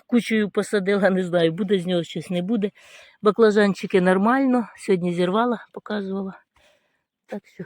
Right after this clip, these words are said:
потрошки все є. Ну, тут трошки помідорки є, це, бачите,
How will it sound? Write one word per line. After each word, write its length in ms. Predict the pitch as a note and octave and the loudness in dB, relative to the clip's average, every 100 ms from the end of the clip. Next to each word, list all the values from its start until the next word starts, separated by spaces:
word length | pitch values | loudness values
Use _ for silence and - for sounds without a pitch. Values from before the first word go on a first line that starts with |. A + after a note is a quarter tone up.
| - | -8
потрошки 500 | - - B3+ A3 - | -8 0 0 0 -6
все 260 | F#3 - F#3+ | -10 -4 -4
є. 220 | D#3 C3+ - - _ _ _ _ _ _ _ | -4 -8 -18 -20 _ _ _ _ _ _ _
Ну, 60 | C4 | -12
тут 180 | - F#3+ | -10 -10
трошки 360 | - F3+ - | -10 -6 -6
помідорки 640 | E3+ F3 E3+ D#3+ E3 - D3+ | -4 -2 -2 0 -2 -2 -6
є, 180 | D3 | -6
це, 160 | C#3 E3 | -8 -12
бачите, 400 | E3 D#3 - E3+ | -12 -14 -14 -16